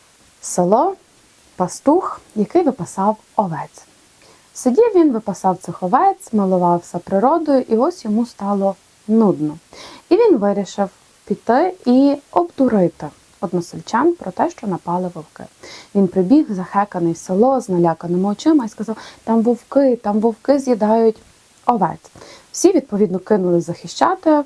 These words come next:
прибігли на пасовисько, а вовків не було. Відповідно, люди сказали, що «Для чого ти це робиш?». Він знизав тільки плечима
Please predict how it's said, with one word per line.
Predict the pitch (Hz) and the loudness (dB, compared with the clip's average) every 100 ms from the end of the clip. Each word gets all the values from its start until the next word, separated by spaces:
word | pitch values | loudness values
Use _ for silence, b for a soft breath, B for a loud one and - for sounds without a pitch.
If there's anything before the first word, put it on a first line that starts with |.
| - | -4
прибігли | - 175 175 175 | -6 -2 0 0
на | 175 | 0
пасовисько, | 175 208 - 330 392 - 370 349 _ _ | -2 -2 0 0 0 -4 -6 -8 _ _
а | 226 214 | 0 0
вовків | 160 160 - - 196 302 - _ - | 0 -4 -4 -4 -2 -2 -6 _ -8
не | 175 165 | -4 -4
було. | 214 180 165 - _ _ B B B B - | -2 -4 -4 -10 _ _ B B B B -6
Відповідно, | - 233 349 440 339 302 - _ 202 | -2 2 2 2 0 -2 -6 _ -2
люди | 233 202 185 | 0 2 0
сказали, | 185 - 175 185 185 175 | -4 -12 -4 0 0 -2
що | - - 175 175 - | -4 -2 -2 -4 -4
«Для | 185 | -4
чого | - 170 165 | 0 -2 -4
ти | - 170 | -8 -6
це | 214 | -2
робиш?». | 330 427 392 349 - 254 | 2 2 0 -6 -2 2
Він | 262 190 - _ | 2 0 -8 _
знизав | 180 185 170 170 160 - | 0 2 4 0 -2 -10
тільки | 170 175 | -10 -10
плечима | 185 214 - 415 392 | -4 -4 0 0 0